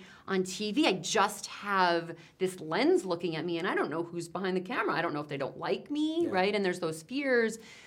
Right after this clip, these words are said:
Speaker 1: So I was a little nervous, but what I learned is the game is a little bit better because there's a bigger team behind you.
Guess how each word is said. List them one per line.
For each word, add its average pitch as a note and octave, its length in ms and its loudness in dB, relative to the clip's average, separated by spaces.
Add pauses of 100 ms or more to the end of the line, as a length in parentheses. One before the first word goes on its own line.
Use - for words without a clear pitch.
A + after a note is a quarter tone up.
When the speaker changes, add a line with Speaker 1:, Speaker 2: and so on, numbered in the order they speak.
Speaker 1:
So - 80 -4
I G#3 40 2
was G3+ 60 0
a A3+ 40 -2
little C#4+ 220 2
nervous, F3+ 340 2
but - 220 -2
what G3+ 80 0
I G3 100 2
learned C4+ 320 2
is A#3+ 200 -2 (340)
the G3 80 -8
game B3 320 2
is E4+ 80 2
a C4 60 0
little G#3 180 2
bit F#3 160 0
better F3+ 200 2
because F3 220 -6
there's E3 180 -6
a F3+ 40 -4
bigger F#3 360 0
team F#3 440 -2
behind D3+ 420 -4
you. - 140 -10